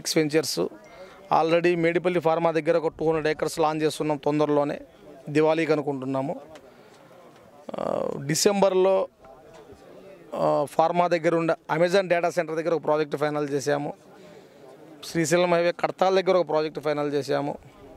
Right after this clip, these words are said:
And ఆదిబట్ల ఏరియాలో కూడా ఒక రెండు ల్యాండ్లు ఫైనల్ చేశాము. హండ్రెడ్ పర్సెంట్ కంపెనీ కంటిన్యూస్గా ప్రైమ్ ఏరియాలో రీజనబుల్ ప్రైస్తో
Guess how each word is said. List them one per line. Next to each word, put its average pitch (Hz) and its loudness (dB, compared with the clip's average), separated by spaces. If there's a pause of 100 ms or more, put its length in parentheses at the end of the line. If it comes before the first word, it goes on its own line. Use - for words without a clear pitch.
(420)
And 143 0
ఆదిబట్ల 170 2
ఏరియాలో 170 2
కూడా 165 2
ఒక 156 -4
రెండు 151 -6
ల్యాండ్లు 143 -4
ఫైనల్ 139 -2
చేశాము. 139 -4 (880)
హండ్రెడ్ 170 2
పర్సెంట్ 190 0 (120)
కంపెనీ 180 -2
కంటిన్యూస్గా 208 0 (320)
ప్రైమ్ 175 2
ఏరియాలో 185 0 (220)
రీజనబుల్ 180 2 (100)
ప్రైస్తో 170 0